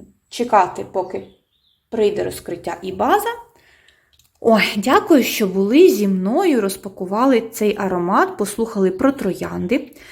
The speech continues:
Е, пишіть мені про ваші улюблені троянди, як завжди, мені буде дуже цікаво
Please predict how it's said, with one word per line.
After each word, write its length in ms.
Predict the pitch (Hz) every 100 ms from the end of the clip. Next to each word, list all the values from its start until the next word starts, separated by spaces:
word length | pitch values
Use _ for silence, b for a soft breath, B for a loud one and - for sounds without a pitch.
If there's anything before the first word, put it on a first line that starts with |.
| B B -
Е, 100 | 190
пишіть 540 | 190 208 196 349 370
мені 300 | 247 226 247
про 260 | 247 254 311
ваші 500 | 185 175 170 - 214
улюблені 500 | 214 208 196 185 170
троянди, 640 | - 170 170 196 339 381
як 180 | 277 190
завжди, 380 | 196 226 370 285
мені 220 | 208 185
буде 260 | 220 285 233
дуже 300 | 277 349 247
цікаво 540 | 226 - 233 220 202